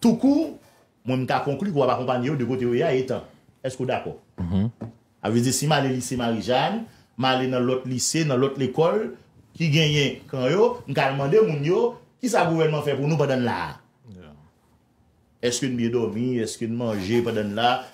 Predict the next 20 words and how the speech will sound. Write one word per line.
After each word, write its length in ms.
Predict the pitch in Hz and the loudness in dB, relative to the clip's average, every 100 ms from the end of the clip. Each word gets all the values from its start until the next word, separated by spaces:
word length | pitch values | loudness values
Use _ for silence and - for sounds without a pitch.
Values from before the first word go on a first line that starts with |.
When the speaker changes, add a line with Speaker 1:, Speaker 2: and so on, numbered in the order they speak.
| - - | -14 -4
Speaker 1:
en 100 | 131 | -2
attendant 360 | 120 123 120 | -2 -2 -2
que 80 | 113 | -4
vous 80 | 98 | -6
pouvez 300 | 107 107 - | -4 -4 -4
faire 120 | 110 | -4
retourner 260 | 110 113 104 | -8 -6 -4
la 120 | 104 | -4
caille 200 | 104 107 | -4 -4
nous, 120 | 131 - - | -6 -6 -4
est-ce 200 | 143 - | -4 -2
que 60 | |
vous 60 | 135 | -6
traitez 280 | 127 127 123 | -6 -6 -6
nous 80 | 127 | -6
tant 100 | 113 | -6
que 80 | |
moun 600 | 113 143 190 139 104 87 - - 113 - _ _ _ - - _ _ | -4 -2 -2 -2 -4 -8 -14 -20 -20 -20 _ _ _ -20 -20 _ _
pendant 260 | 107 92 80 | -6 -4 -4
là? 160 | 76 | -6